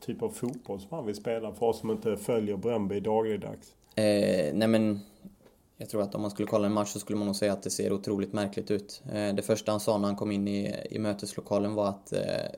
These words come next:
Speaker 2: "Hur såg det ut när ni spelade fotboll när ni var sex år, när ni började spela fotboll?" Så ingen förstod vad han menar riktigt, utan, eh,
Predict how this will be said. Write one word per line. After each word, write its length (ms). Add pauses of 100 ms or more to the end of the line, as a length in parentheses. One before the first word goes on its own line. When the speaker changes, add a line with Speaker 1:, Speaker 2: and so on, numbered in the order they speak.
(200)
Speaker 2:
"Hur 180
såg 220
det 60
ut 280
när 60
ni 100
spelade 200
fotboll 240
när 80
ni 60
var 100
sex 320
år, 160 (100)
när 120
ni 80
började 240
spela 200
fotboll?" 320 (760)
Så 160
ingen 300
förstod 300
vad 80
han 100
menar 260
riktigt, 340
utan, 340
eh, 60